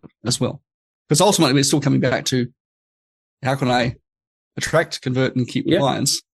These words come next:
Speaker 1: For their maximum value.
Speaker 2: Yeah, no, I just, so I'll share an example, right? So I hired an S E O manager about eighteen months ago now. And when he came to me and I said to him, I said, I said, "Listen, we're going after words like lead generation, which are hyper competitive.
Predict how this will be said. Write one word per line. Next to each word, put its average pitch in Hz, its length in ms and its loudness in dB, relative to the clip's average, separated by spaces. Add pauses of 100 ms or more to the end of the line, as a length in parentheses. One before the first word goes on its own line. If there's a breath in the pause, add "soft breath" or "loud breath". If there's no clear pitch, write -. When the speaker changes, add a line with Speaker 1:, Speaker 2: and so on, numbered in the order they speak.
Speaker 1:
For 135 60 -2
their 127 100 4
maximum 120 380 0
value. 117 240 -4 (180)
Speaker 2:
Yeah, 392 160 2
no, 233 120 4
I 220 140 2
just, 196 340 2
so 208 120 6
I'll 294 80 4
share 262 140 4
an 202 60 4
example, 147 360 4
right? 151 200 4
So 135 220 2
I 143 220 4
hired 190 260 4
an 143 80 4
S 135 160 0
E 135 60 4
O 139 40 4
manager 107 420 2
about 123 300 2
eighteen 113 220 2
months 110 180 2
ago 95 140 2
now. 127 220 2 (140)
And 131 440 4 (100)
when 147 120 6
he 170 140 6
came 226 240 4
to - 120 2
me 131 120 4
and 139 120 4
I 147 60 4
said 151 180 2
to 147 60 0
him, 135 60 6
I 127 40 4
said, 123 380 2
I - 60 0
said, 117 160 0
"Listen, 120 240 2
we're 139 120 6
going 170 160 4
after 131 240 4
words 113 240 4
like 101 160 2
lead 104 180 2
generation, 98 520 2
which 95 200 -2
are 87 220 0
hyper 110 260 -2
competitive. 92 520 0